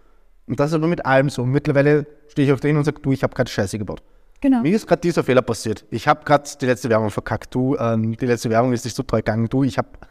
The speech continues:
Speaker 1: <laughs> wir haben einen Rechtschreibfehler entdeckt. Sorry, ich musste das Posting wieder löschen.“ Es haben zwar fünf Leute drüber geschaut, aber anscheinend hat das niemand gesehen vor lauter Stress.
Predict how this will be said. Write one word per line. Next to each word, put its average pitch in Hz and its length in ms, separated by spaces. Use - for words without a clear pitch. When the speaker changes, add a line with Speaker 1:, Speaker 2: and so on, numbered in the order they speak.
Speaker 1:
<laughs> - 1120
wir 143 80
haben 143 100
einen 143 100
Rechtschreibfehler 135 520
entdeckt. 135 340
Sorry, 190 220
ich 175 100
musste 170 220
das 156 120
Posting 175 340
wieder 165 120
löschen.“ 180 340
Es 226 80
haben 202 120
zwar 208 100
fünf 202 200
Leute 147 200
drüber 440 260
geschaut, - 340
aber - 200
anscheinend 262 320
hat - 80
das 160 120
niemand 170 220
gesehen 262 320
vor - 80
lauter 180 180
Stress. - 380